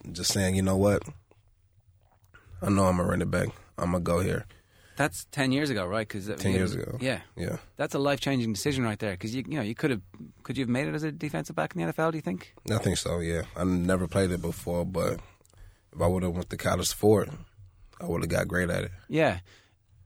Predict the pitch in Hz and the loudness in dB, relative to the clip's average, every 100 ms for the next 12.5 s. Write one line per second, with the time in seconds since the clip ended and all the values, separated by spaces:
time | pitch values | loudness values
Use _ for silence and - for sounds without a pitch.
0 | _ 139 139 147 104 120 131 135 120 113 | _ 2 6 4 4 4 4 4 2 0
1 | - _ - 113 107 101 101 104 104 104 | -8 _ -6 -2 0 0 0 0 0 0
2 | 104 95 104 95 95 - 92 113 98 87 | -2 -2 -4 -4 -4 -2 0 2 0 0
3 | 113 113 147 127 117 110 101 - - _ | -2 2 2 0 0 0 -2 -6 -20 _
4 | _ _ - 113 110 113 120 113 110 107 | _ _ -8 -4 -4 0 2 4 4 2
5 | 104 123 117 101 - - - _ _ - | 2 2 2 0 -4 -12 -18 _ _ -4
6 | 117 113 107 110 120 104 - - - 85 | -2 0 0 2 2 0 -4 -14 -10 -8
7 | 90 82 123 110 104 110 - 123 - - | -4 2 2 2 -2 -2 0 0 -2 -8
8 | - - 80 85 - 92 - - _ - | -16 -16 -8 -8 -8 -12 -12 -18 _ -20
9 | _ - 87 85 82 87 - _ _ _ | _ -8 -2 0 -2 -6 -12 _ _ _
10 | _ _ _ _ - - - - - - | _ _ _ _ -20 -20 -18 -18 -20 -12
11 | 92 98 - 95 90 82 90 90 - 92 | -12 -10 -4 0 0 -2 -2 -2 -2 -2
12 | 92 - 87 82 | 0 0 0 0